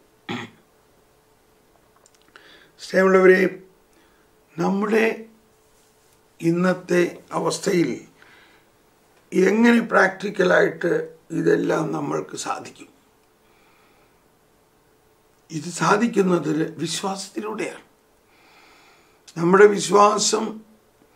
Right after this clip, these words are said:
കാണപ്പെടാത്തവ ഉണ്ട് എന്ന ബോധ്യമാണ്. എബ്രായർ പതിനൊന്നാം അധ്യായം. ഞാനിപ്പോൾ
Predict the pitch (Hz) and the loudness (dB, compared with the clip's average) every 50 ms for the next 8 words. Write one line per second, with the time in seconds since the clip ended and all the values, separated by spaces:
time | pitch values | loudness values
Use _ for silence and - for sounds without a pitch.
0 | _ _ _ _ _ _ _ _ _ _ _ _ _ _ _ _ _ _ _ _ | _ _ _ _ _ _ _ _ _ _ _ _ _ _ _ _ _ _ _ _
1 | _ _ _ _ _ _ - - 151 160 175 196 208 208 220 - - - - - | _ _ _ _ _ _ -10 -6 -6 -4 -4 -2 -2 -2 -2 -2 -4 -4 -4 -4
2 | 196 185 196 202 202 208 196 - - - 202 196 190 196 208 208 - - - - | 0 2 2 2 2 2 -2 -4 -10 -8 -6 -4 -2 0 0 -2 -2 -6 -10 -12
3 | - 165 180 190 196 202 196 190 202 196 196 190 190 185 185 185 180 170 175 196 | -6 -4 -2 -2 0 -2 0 0 2 2 2 0 0 -2 -4 -4 -4 -4 0 2
4 | 202 208 165 170 190 190 180 - - - - _ _ _ _ _ _ _ _ _ | 2 2 2 -2 -4 -4 -4 -4 -8 -10 -16 _ _ _ _ _ _ _ _ _
5 | _ - - 165 - 175 180 185 185 185 185 185 180 180 180 180 190 196 190 196 | _ -14 -12 -6 -2 0 2 2 2 2 0 -2 -4 -4 -4 -4 -4 -6 -6 -4
6 | 190 185 180 170 156 160 180 - - - - - - - - - - 185 160 - | -6 -6 -6 -8 -8 -6 -4 -4 -4 -4 -6 -10 -14 -16 -14 -8 -6 -6 -6 -6
7 | - - - _ _ _ - - - - - - - - _ _ _ _ _ _ | -10 -16 -20 _ _ _ -20 -20 -20 -20 -20 -20 -20 -20 _ _ _ _ _ _
8 | _ - - 165 160 175 180 - - 180 180 | _ -6 -4 -2 -2 -2 -4 -4 -2 0 0